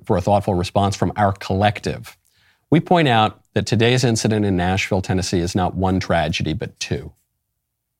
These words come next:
I think you know where this is going. The first tragedy today is the loss of life of three children and adults.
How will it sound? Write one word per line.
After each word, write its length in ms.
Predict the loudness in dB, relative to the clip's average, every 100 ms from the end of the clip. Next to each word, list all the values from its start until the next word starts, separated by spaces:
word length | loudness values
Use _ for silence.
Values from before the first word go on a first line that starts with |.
| _ _ _ _ _ _ _ _
I 40 |
think 160 | 0 4
you 80 | 4
know 120 | 4
where 120 | 2
this 140 | 0
is 100 | -4
going. 340 | -4 -4 -4 -14 _ _ _ _ _ _ _ _ -4
The 100 | -4
first 340 | 2 2 2
tragedy 460 | 2 2 2 2 0
today 220 | 2 2
is 120 | 0
the 60 | 0
loss 320 | 0 2 0
of 60 | -2
life 200 | -2 -2
of 80 | -4
three 220 | -2 0
children 380 | 2 0 0 -2
and 100 | 0
adults. 380 | 2 2 0